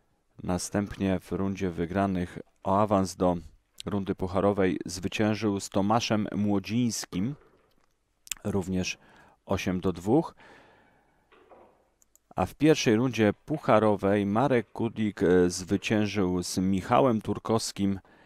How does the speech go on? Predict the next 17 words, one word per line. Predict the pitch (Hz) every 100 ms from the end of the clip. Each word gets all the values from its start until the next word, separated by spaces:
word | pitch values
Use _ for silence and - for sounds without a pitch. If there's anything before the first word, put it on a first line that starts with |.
| - - _ _
osiem | - 98 92 92 87 82 -
do | 80 82 80 - _
czterech. | - - - 82 - - _ _ - - - - _ _ _ _ _ _ _ _ _ _ _ _ _ _ - _ _ 784 _ _ _ _ _ _ _ _ _ _ _ _ _ _ _ _ _ _ _ _ _ _ _
Zobaczmy | - 87 - 90 87 - _ _ _
natomiast, | 85 82 - 104 95 - -
e, | 92 90
jaką | 90 107 - 98
drogę | 98 110 104 - _
przeszedł | - - - 113 113 113 98 - 104 92 95 90
tutaj | - 117 - 98 95 87 - _ _
Kamil | - 113 110 98
Szonszor. | 101 - 101 90 - - -
Kamil | - 139 131
Szonszor | 113 - 95 87 80
w | -
pierwszej | 147 156 143
rundzie, | 127 120 135